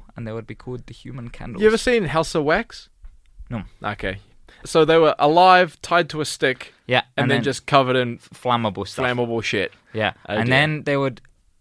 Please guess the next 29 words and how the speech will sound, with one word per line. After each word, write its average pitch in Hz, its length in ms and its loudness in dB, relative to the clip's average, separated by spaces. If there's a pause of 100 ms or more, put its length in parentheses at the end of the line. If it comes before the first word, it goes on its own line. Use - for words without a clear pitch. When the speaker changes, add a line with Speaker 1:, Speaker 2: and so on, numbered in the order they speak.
Speaker 1:
be 123 180 -6
taken 131 380 -8
to 113 60 -8
garden 117 480 0
parties 104 640 -6 (320)
and 107 140 -6
to 117 80 -6
Speaker 2:
Oh. - 20 -8
Speaker 1:
fancy 120 420 -6
dinners 104 540 -6
as, 110 180 -8
like, 101 180 -8
a 98 240 -6
entertainment 160 540 -8
in 120 120 -8
the 123 60 -6
garden. 131 400 -4
Look 135 160 -8
out 160 200 -2
there. 139 240 0 (440)
It's - 100 -20
just - 180 -18
people - 340 -18
burning - 300 -14
alive. 55 300 -18
Speaker 2:
Jesus 156 420 -4
fucking 78 460 -18
Christ, - 440 -20
man. 147 220 -14